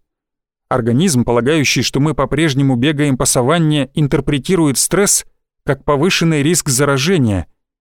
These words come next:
а хронический стресс — как постоянную угрозу получить травмы и инфекции. В качестве ответа на эту угрозу мозг создает чувства,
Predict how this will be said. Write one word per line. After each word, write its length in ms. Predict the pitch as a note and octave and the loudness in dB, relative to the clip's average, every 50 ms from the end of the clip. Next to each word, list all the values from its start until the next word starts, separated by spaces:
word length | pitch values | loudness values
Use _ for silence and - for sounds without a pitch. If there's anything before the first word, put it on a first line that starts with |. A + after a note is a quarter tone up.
| _ - | _ -4
а 160 | - F3+ G3+ | -2 -2 0
хронический 680 | - - - C3 B2+ D#3+ G#3 - - F#3 - - E3 C3+ | 0 -2 0 0 2 0 0 0 0 -2 -2 -2 -2 -2
стресс — 420 | - - C#3 A#2 F#2+ - - - - _ _ _ _ _ _ _ _ | -2 -2 -2 -2 -2 -2 -4 -6 -10 _ _ _ _ _ _ _ _
как 200 | - - - - | -4 -4 -2 -2
постоянную 680 | D#3+ D3 - - C#3+ D3+ F3 F#3 F#3 F#3 G3 F#3+ F3+ | -4 -4 -2 -2 -2 0 0 2 2 2 2 0 0
угрозу 500 | F#3+ F3 F3+ D3+ B2+ B2+ C#3+ D#3 D3+ F#3 | 0 0 0 0 2 0 0 0 0 -2
получить 440 | - E3 D3+ C#3+ - - D#3+ D3 - | -2 -2 -2 0 0 -2 -4 -4 -2
травмы 400 | - C3 C3 C3 B2 D3+ E3+ - | -2 -2 0 0 0 0 -2 -2
и 240 | E3+ D3+ D#3 D#3 E3 | -2 -4 -2 -2 -2
инфекции. 640 | E3 - - G3 - - - - - F#2 F2 D#2+ - _ _ _ _ _ _ _ _ _ _ _ _ _ _ _ _ _ | -2 -2 -2 -4 -4 -4 -4 -4 -2 -2 -4 -6 -10 _ _ _ _ _ _ _ _ _ _ _ _ _ _ _ _ _
В 120 | - - - | -16 -8 -6
качестве 460 | - B2+ - - C3 - - C#3 C3+ | -4 -2 -2 -2 -2 -2 -2 0 0
ответа 360 | A#2+ - - D3 G3 G3 - C#3 | 0 0 0 -2 -2 0 0 0
на 140 | C3+ C3+ | 0 0
эту 160 | C#3 C3 C#3 C3 | 0 0 0 0
угрозу 500 | C3 B2 C#3+ G3 G#3+ D#3 A2+ G2 D#2 - _ _ _ _ _ _ | 0 0 0 0 0 0 -2 -2 -4 -8 _ _ _ _ _ _
мозг 360 | - C3+ D#3 F#3+ - - - - | -2 0 0 2 0 0 -2 -2
создает 520 | - E3 C#3 A#2 A#2 C3+ D3 E3 D3+ - | -2 0 0 0 0 0 0 0 0 -2
чувства, 480 | - - - A#3+ A3 - - G#2+ E2+ | -2 -2 0 0 0 0 -2 -4 -6